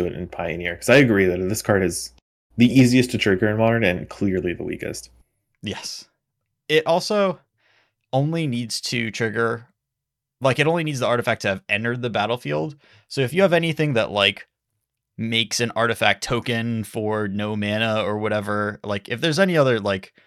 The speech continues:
Speaker 2: way to get an artifact that's not just casting an artifact for some amount of mana, then that is much better with this card. I'm not thinking of anything, but, you know, if something dies into an artifact or, or whatever, then that can make,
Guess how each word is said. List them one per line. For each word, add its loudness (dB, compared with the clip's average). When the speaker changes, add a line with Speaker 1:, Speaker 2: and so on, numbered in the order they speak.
Speaker 2:
way -2
to -4
get -2
an -4
artifact 0
that's -6
not 0
just -10
casting -4
an -4
artifact -6
for -6
some -2
amount -4
of -8
mana, 2
then -2
that 2
is -4
much -4
better 0
with -12
this -10
card. -10
I'm -4
not 0
thinking -4
of -2
anything, -2
but, 0
you -4
know, -8
if -4
something -2
dies 0
into -4
an -4
artifact -6
or, -8
or -8
whatever, -10
then -10
that 0
can -6
make, -10